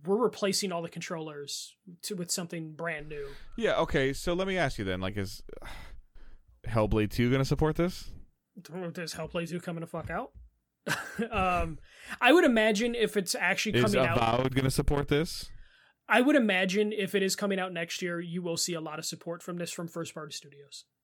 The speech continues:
Speaker 2: So that means next time we really hear from Microsoft, though, they have to lead with this controller, essentially at their conference. They have to lead with this. They have to announce this
Speaker 1: Or Game
Speaker 2: controller and
Speaker 1: Awards.
Speaker 2: then, right, and then talk about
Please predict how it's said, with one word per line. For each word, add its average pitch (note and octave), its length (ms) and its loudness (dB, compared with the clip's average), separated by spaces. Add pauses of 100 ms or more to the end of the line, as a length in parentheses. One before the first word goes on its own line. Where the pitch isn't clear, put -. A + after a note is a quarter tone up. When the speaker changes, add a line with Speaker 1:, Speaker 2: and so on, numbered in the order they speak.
(680)
Speaker 2:
So - 160 0
that F3 100 4
means E3 160 2
next E3 160 0
time F3+ 120 2
we C#3+ 100 4
really B2 260 4
hear A#2+ 140 4
from A2+ 140 0
Microsoft, G#2+ 460 2
though, G2+ 100 2
they G2+ 120 2
have G#2+ 160 2
to G#2+ 60 0
lead A2 220 2
with A2+ 140 2
this A2 160 0
controller, G#2 640 2 (1160)
essentially A2 440 2
at G2 80 2
their G2+ 140 2
conference. G#2+ 580 -2
They G2 80 0
have G2 100 2
to - 60 0
lead A2+ 240 2
with G#2+ 140 2
this. G#2+ 200 0
They G#2+ 100 0
have G2+ 100 0
to A2 60 2
announce A2+ 280 2
this G#2+ 120 -4
Speaker 1:
Or - 40 -8
Game F#3 100 0
Speaker 2:
controller A2+ 340 4
and - 100 0
Speaker 1:
Awards. F#2+ 160 0
Speaker 2:
then, G2 360 0 (600)
right, G2 320 2
and G2+ 180 0
then G#2+ 160 4
talk G#2+ 300 2
about F#2+ 440 2